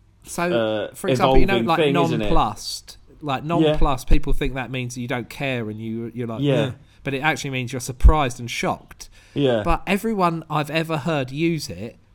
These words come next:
Speaker 1: m-, has used it incorrectly. So
Speaker 2: Right,
Speaker 1: does
Speaker 2: okay,
Speaker 1: that
Speaker 2: there's
Speaker 1: not
Speaker 2: one
Speaker 1: mean
Speaker 2: word
Speaker 1: that
Speaker 2: that is used incorrectly all the time now.
Speaker 1: Yes,
Speaker 2: It's
Speaker 1: please.
Speaker 2: a new trend. I mean, I noticed it. Right, there was one about ten years ago, it was literally. People would use literally when they meant figuratively.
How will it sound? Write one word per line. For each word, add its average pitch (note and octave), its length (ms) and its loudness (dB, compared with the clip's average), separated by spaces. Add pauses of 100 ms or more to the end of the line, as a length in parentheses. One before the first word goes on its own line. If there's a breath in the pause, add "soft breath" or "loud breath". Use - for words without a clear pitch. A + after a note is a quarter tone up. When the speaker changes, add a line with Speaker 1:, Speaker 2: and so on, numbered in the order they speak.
(200)
Speaker 1:
m-, C#3 160 -10 (220)
has C#3 240 -6
used D#3+ 240 -2
it D#3 60 -4
incorrectly. C#3 800 -6 (240)
So - 260 -2
Speaker 2:
Right, A2+ 340 0
Speaker 1:
does E3 240 -2
Speaker 2:
okay, B2 100 4
Speaker 1:
that A2 80 0
Speaker 2:
there's C#3+ 160 0
Speaker 1:
not G3 100 2
Speaker 2:
one A3+ 140 8
Speaker 1:
mean A#3 80 4
Speaker 2:
word F#3+ 280 6
Speaker 1:
that E3+ 60 -4
Speaker 2:
that D3 100 0
is D3+ 240 -6
used D3+ 420 2
incorrectly D#3 760 -4
all F3 260 4
the C#3 100 0
time A2+ 300 0
now. F#2 300 -8 (960)
Speaker 1:
Yes, B2 180 -10
Speaker 2:
It's A#2+ 120 0
Speaker 1:
please. C#3 100 2
Speaker 2:
a D3 40 -2
new F3 320 0
trend. D3+ 680 -2 (760 loud breath)
I D3+ 80 2
mean, E3 200 2
I D#3+ 80 2
noticed F#3 480 0
it. F3+ 300 0 (640)
Right, B2+ 180 2
there D3 120 2
was D3 160 2
one F#3 360 2
about C#3+ 300 -2
ten F3 220 -2
years D3 180 0
ago, A#2+ 160 0
it - 40 0
was A#2 100 -4
literally. G2+ 500 -2
People C#3+ 320 -6
would C#3+ 140 -2
use A#2+ 280 -4
literally A#2+ 540 -2
when G2+ 80 -6
they G#2 100 -4
meant G#2+ 240 -4
figuratively. F2 760 -8